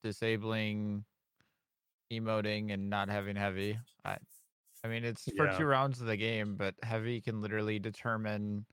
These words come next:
Speaker 1: like, a, a swing of the momentum if they just have, like, 'cause all the heavy exotics and stuff, like, it's just, I don't know.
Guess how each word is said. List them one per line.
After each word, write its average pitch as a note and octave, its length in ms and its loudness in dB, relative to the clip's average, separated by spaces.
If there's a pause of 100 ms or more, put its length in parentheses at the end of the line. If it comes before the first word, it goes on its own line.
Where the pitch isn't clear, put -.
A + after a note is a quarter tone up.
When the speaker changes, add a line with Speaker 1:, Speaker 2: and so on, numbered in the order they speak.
(480)
Speaker 1:
like, G#2+ 180 0
a, G2+ 300 4
a A2 100 0
swing A2+ 520 -2
of G#2+ 220 -2
the G#2+ 100 0
momentum G#2 800 0
if A2 260 -6
they A2 240 0
just G#2 200 -4
have, G#2 300 4
like, G#2+ 280 0 (460)
'cause G#3 160 -4
all A3+ 160 4
the G#3+ 120 2
heavy F3 460 4
exotics A#2+ 760 2
and G#2+ 220 -4
stuff, G#2 420 -2 (280)
like, B2 280 0 (960)
it's C3 200 -2
just, C#3+ 320 -4 (1040)
I G#2 160 4
don't F#2+ 120 -2
know. G2+ 220 -2